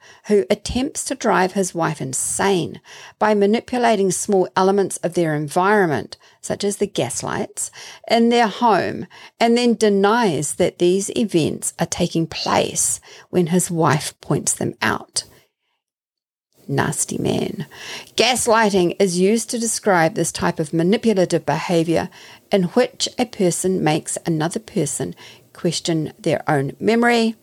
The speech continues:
their own perception, or their own sanity. It's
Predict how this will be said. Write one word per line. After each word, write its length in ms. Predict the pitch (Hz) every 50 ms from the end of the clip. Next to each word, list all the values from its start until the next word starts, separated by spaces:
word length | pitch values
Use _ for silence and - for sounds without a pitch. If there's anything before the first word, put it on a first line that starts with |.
| _ _ _ - - _ -
their 220 | 160 - - - 139
own 160 | 139 143 151
perception, 880 | - - - - - - - 247 - - - - 233 226 220 214 220 - - - _ _ _ _
or 380 | - 196 202 202 202 196 - - -
their 200 | - 170 - - -
own 340 | - 160 151 151 151 139 - -
sanity. 1120 | - - - - - - - - - 170 165 170 165 165 - - - 131 - - - _ _ _ _ _ _ _ _ - - - - - - _ -
It's 380 | 233 226 - - - - -